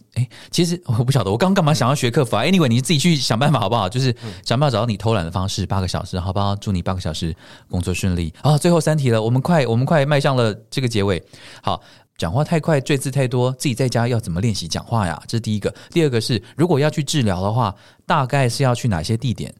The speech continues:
Speaker 1: 要去诊所吗？那费用大概是多少呢？
Speaker 2: 讲话太快，你就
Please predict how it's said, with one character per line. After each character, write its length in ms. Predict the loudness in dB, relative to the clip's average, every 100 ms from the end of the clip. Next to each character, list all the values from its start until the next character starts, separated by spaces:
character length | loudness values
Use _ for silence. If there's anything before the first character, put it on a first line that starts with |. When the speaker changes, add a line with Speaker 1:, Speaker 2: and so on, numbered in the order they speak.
| -6
Speaker 1:
要 80 | -4
去 120 | -2
诊 180 | -2 -2
所 180 | -2
吗？ 300 | -2 -4 -6 -6
那 100 | -4
费 160 | 0 0
用 160 | 2
大 140 | 0 -2
概 100 | -4
是 140 | -4
多 120 | -4
少 200 | -2 -4
呢？ 200 | -8 -12 -14 _ _
Speaker 2:
讲 320 | -8 -6 -6 -6
话 320 | -4 -2 -4
太 280 | -4 -6 -6
快， 360 | -6 -6 -6 -14
你 80 | -10
就 440 | -4 0 0 -2